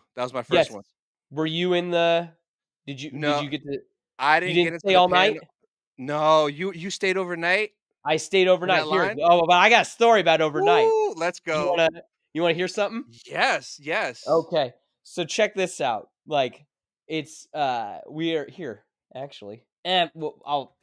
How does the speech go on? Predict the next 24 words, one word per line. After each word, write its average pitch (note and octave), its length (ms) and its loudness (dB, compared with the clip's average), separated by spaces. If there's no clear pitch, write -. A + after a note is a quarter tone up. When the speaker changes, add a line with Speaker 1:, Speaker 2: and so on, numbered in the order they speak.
Speaker 2:
it's, C3 300 -12
it's B2+ 160 -20
fine. G2 180 -14
Uh, D#3+ 320 4
sorry, A#2+ 420 -2
Speaker 1:
<laughs> - 120 -20
Speaker 2:
but, F3 420 0
um, D#3 380 2
I, D3+ 240 -2
uh, A2+ 420 -4
so D3+ 380 0
we're, E3 400 -4
we're D3 180 -8
laying G3+ 360 2
in F3 200 -6
the, C#3 500 0
in D3 260 -8
the, C3 160 -12
like, C#3+ 240 -6
it C#3+ 80 -10
was C3 140 -12
the C3 360 -10
under D#3+ 280 -6
part, A2+ 400 -10